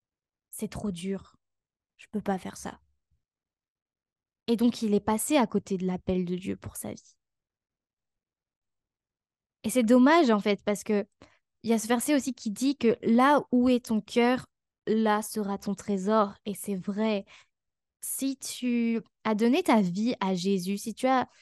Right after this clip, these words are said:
décidé de le suivre sincèrement, tu ne peux pas servir de maître. C'est important de savoir ça, de, de savoir ce que tu veux vraiment,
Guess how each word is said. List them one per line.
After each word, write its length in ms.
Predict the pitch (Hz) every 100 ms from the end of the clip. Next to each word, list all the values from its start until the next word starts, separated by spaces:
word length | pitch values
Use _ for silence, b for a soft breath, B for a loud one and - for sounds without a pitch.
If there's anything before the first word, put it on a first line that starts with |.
| b -
décidé 480 | 220 254 254 277 339
de 100 | 226
le 160 | 202
suivre 500 | 190 - 254 277 226
sincèrement, 760 | - - 208 214 202 208 254 277 _ _ _ _ _ _ _ _ _
tu 140 | -
ne 40 | 254
peux 120 | 285
pas 140 | 320
servir 480 | 311 - 240 220 226
de 120 | 190
maître. 480 | 214 220 240 - - _ _ _ _ _ _ _ _ _ _ _ _ _ _ _ _ _ _ _ _ _
C'est 160 | - 269
important 460 | 254 269 - 359
de 100 | 359
savoir 380 | 240 220 196 196
ça, 120 | 240
de, 220 | 220 214 -
de 140 | 196
savoir 460 | 196 233 233 302 - _ _ _
ce 160 | -
que 100 | -
tu 240 | 240 - 220
veux 260 | 202 262 494 _ _ -
vraiment, 680 | 185 202 208 202 208 330